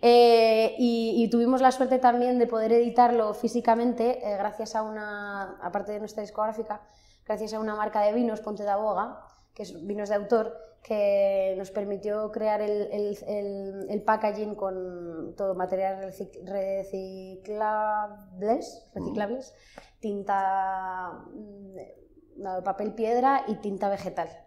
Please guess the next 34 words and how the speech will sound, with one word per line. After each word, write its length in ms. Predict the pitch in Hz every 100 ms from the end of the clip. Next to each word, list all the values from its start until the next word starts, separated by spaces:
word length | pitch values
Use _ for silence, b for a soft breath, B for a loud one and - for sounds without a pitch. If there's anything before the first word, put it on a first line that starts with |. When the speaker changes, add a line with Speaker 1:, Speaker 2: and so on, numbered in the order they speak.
| -
Speaker 1:
Entonces, 720 | 208 208 196 214 214 214 - _ _ _ _ _ _ _
eh, 320 | 233 208 202 202
para 180 | 208 196
nosotros 480 | 196 202 208 208 -
es, 300 | 220 - -
pues, 180 | 202 180 - _
una 240 | - 214 214
joya, 480 | - 208 180 175 -
una 180 | 208 202
joya 480 | - 226 240 240 240 - -
por 180 | 202
todo, 280 | 202 214 190
¿no? 180 | 190 233
Por 100 | 220
el 100 | 190
valor 260 | 190 196 196
que 80 | 220
le 60 |
añade 340 | 208 214 214 190
esto 220 | 190 185
que 100 | 214
te 80 | 208
acabo 220 | 214 214
de 100 | 214
decir, 380 | 208 240 233 - B B B
de, 500 | - 185 190 190 185 185 185 175
de, 1000 | 180 175 185 180 180 180 180 175 175 170 170 _ _ _ _ _ _ - _
de 160 | 208 190
cómo 240 | 196 202
está, 640 | 196 208 208 202 196 180 -
cómo 160 | 202
está 340 | 190 - 208 202
hecho 220 | 202 202
físicamente, 680 | 220 208 208 202 214 233